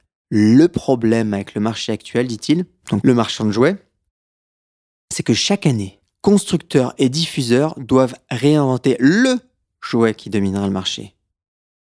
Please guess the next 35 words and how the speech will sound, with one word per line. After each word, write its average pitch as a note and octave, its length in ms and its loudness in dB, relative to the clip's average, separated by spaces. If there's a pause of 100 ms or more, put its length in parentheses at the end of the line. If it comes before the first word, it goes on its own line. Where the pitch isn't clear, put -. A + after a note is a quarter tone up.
(420)
Autrement G2 260 -2
dit, G#2+ 80 -2
doivent A2+ 280 0
réinventer A2 520 -2
la G#2 140 -2
roue A2+ 240 0
chaque - 320 -4
année. F#2 280 -6 (840)
Ça - 180 -2
serait - 240 -6 (160)
tellement A3+ 380 4
plus - 160 -6
simple, B2+ 320 -4
dit-il, A#2+ 440 -2
s'il D#3 280 -2
existait C#3 440 -2
une C3 120 0
gamme B2+ 300 0
ou F3+ 120 4
une F3+ 120 4
série, D#3+ 440 -2
enfin C3+ 220 -4
quelque D3 280 0
chose C3+ 220 -2
de A#2+ 100 0
cohérent, B2 540 0 (400)
qui - 160 -10
permette C#3+ 380 0
un A#2+ 100 0
suivi D#3 400 -2
des C#3 140 4
jouets C3+ 500 0
année D#3 440 4
après C#3+ 260 -4
année. » G#2 320 -6